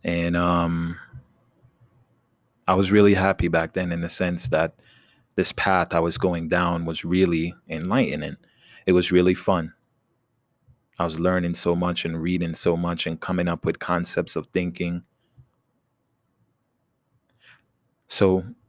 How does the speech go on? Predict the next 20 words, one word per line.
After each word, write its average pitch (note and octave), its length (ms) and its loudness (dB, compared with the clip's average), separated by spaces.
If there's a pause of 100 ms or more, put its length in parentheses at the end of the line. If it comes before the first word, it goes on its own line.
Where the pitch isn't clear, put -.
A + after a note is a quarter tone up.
(160)
in F#2+ 140 -2
this F#2 140 2
season, F2 420 -2
I E2 60 -2
will E2+ 240 0
share E2 520 0 (200)
with E2+ 220 -2
you D#2 320 -2 (140)
a E2 60 -4
few D#2+ 260 -2
of E2 100 -4
my - 160 -4
poems - 420 -4
I D3+ 100 2
wrote D3+ 360 -6 (960)
back D2+ 300 -4
when D#2 100 -2
I D2+ 80 -2
was D2 240 -6
younger. C#2+ 340 -4